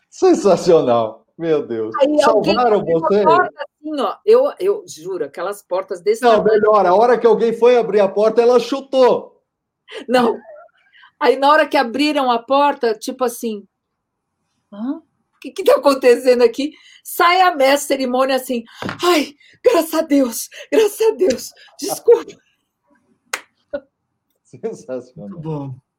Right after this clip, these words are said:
Speaker 3: Muito
Speaker 2: Ai,
Speaker 3: bom.
Speaker 2: meu Deus do céu, tudo isso. Depois disso, eu nunca mais fiquei <laughs> sem o celular.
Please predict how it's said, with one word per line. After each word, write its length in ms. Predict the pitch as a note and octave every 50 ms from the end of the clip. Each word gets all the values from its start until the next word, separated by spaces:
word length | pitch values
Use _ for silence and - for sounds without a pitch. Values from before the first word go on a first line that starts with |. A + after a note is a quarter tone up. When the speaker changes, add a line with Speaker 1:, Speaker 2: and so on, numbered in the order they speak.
| _ _ _ _ _ _ _ _ -
Speaker 3:
Muito 260 | E3 E3 E3 - F3
Speaker 2:
Ai, 60 | F3
Speaker 3:
bom. 280 | - - - - - -
Speaker 2:
meu 120 | G3+ F#3 - _ _ _
Deus 380 | G3+ G3+ G3+ G3+ G3 F#3+ F3
do 120 | F3+ F#3+ F#3
céu, 440 | - - - G3 F#3 F3+ F3+ F3+
tudo 380 | F3+ - A3 A3+ A#3 A#3 A3+ G#3+
isso. 280 | A3 A3+ A3 - - - - -
Depois 380 | E3+ G3+ G#3 G#3 A#3 A#3+ A#3+ A#3
disso, 240 | A#3+ B3 A#3 - B3
eu 80 | A3+
nunca 460 | A3 A3 A3+ B3+ D4+ E4+ - - D4 C4
mais 340 | A#3 A3+ A3+ A#3+ A#3 - -
fiquei 400 | B3 A#3+ - - G#3+ G#3 G#3+ A#3
<laughs> 240 | D4+ D4+ - - -
sem 160 | C#4 B3 B3
o 180 | A#3+ A#3 A#3
celular. 640 | C#4 - - A3+ G#3 G#3 A3 A3 G#3+ F#3 D#3+ D3+ D#3